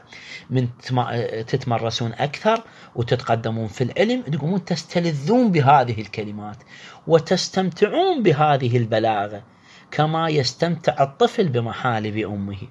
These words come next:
قال عليه السلام: "لا غاية".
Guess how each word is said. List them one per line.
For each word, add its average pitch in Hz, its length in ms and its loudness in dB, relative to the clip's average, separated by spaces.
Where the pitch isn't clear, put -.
قال 143 320 6
عليه 113 420 -2
السلام: 98 540 -6
"لا 156 380 4
غاية". 143 540 4